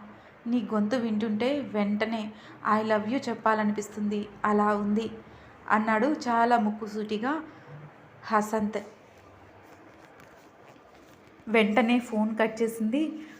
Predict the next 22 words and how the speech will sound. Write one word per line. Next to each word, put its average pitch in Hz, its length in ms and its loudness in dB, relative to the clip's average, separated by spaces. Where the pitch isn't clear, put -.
హాసిని. 214 560 -2
ఇలా 247 280 8
ఒక 240 200 2
అబ్బాయి 220 400 6
తనతో 220 340 0
మాట్లాడడం 220 840 2
ఇదే 226 240 2
మొదటిసారి. 214 760 -2
హసంత్ 302 460 0
మాటలు 220 360 2
వింటుంటే 214 540 0
హాసినికి 214 920 -4
అలజడిగా, 208 680 0
కోపంగా, 208 680 -2
రెండు 262 260 4
రకాల 262 480 6
భావాలు 214 480 4
కలిపి 214 560 -4
అదేంటో 214 600 0
అర్థం 220 360 -2
కాకుండా 220 600 2
ఉంది. 220 440 0